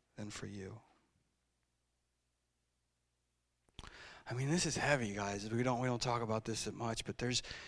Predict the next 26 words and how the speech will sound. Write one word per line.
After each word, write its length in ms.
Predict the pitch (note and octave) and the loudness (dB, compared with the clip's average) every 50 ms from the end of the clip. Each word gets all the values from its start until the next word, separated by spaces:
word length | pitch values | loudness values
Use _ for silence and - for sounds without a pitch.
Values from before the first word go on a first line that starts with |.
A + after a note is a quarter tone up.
| - - - - _ _ - | -16 -16 -18 -20 _ _ -2
judgment 720 | - - A2+ A#2 B2 A2+ - G#2+ A2 A2 G2+ F#2 E2 - | 2 4 6 4 6 4 4 2 2 0 -2 -2 -8 -8
coming. 540 | - - - B2 A2+ A2 G#2 G2+ G#2+ A2+ G#2 - - _ _ _ _ _ _ _ _ _ _ _ _ _ _ _ _ _ _ _ _ _ _ _ _ _ _ _ _ _ _ _ _ _ _ _ _ _ | -6 -4 -2 -2 0 -2 -2 -4 -6 -10 -14 -18 -20 _ _ _ _ _ _ _ _ _ _ _ _ _ _ _ _ _ _ _ _ _ _ _ _ _ _ _ _ _ _ _ _ _ _ _ _ _
Like, 140 | - B2 A#2+ | -4 -4 2
Jesus 480 | - - D3 C#3+ D3 D3 C3+ D3 C#3 - | 4 6 8 8 8 8 8 8 8 6
came 380 | - - C#3 C#3+ C#3+ C#3+ C3+ | 6 4 4 4 4 4 4
and 100 | B2+ B2+ | 4 4
he 60 | B2+ C3 | 4 4
was 160 | C3 B2+ C#3 | 6 6 6
on 100 | C3+ C3+ | 6 6
the 80 | C3+ | 6
scene 380 | B2 - - - C3+ C3+ C3+ C3+ | 6 6 6 6 4 4 2 2
to 80 | C3 B2+ | 2 2
give 160 | C3+ C3 A#2 | 2 2 2
forgiveness 1000 | - - - A#2+ B2+ C3 C3 C3+ C3+ B2+ B2 B2+ A#2+ A#2+ A#2+ A#2+ - - - - - - - - - - - - - - - | 0 -4 -6 -6 -2 4 6 6 6 6 4 0 -2 -2 0 0 0 0 0 -2 -8 -10 -10 -12 -12 -12 -14 -14 -10 -4 -2
and 100 | A#2+ B2 | 2 6
restoration 920 | B2+ B2+ A#2+ - - - B2+ B2 B2+ B2 B2+ B2 - - - - B2+ B2 | 6 6 8 8 6 6 8 8 8 8 8 8 6 6 4 2 0 -2
and 100 | A#2+ A#2+ | 2 2
reconciliation, 1000 | A#2+ A2+ - B2 A2 - - B2+ B2 A#2+ B2 B2 B2 A#2 - - B2+ A#2+ A#2 A#2 | 2 2 2 2 2 2 4 4 4 4 6 6 6 6 4 2 2 0 -2 0
but 160 | A#2 A#2+ A#2+ A#2+ | 0 0 0 0
the 60 | A#2 | 6
Bible 400 | A#2+ B2+ A2+ B2 C3+ C3 C3+ C3 | 8 8 10 10 10 10 10 8
says 200 | - - C#3 B2+ | 8 8 6 6
that 140 | B2 G#2+ - | 4 2 2
Jesus 400 | - C3 B2+ C3 C3 C3 - - | 2 2 4 4 4 4 4 4
will 120 | C#3 B2 | 4 4
return 760 | A#2+ A#2+ A2+ - - - C3 C3 C3 C3+ C3+ C3+ C3+ C#3 C3+ | 4 4 4 2 2 2 4 2 4 4 2 2 0 -2 -4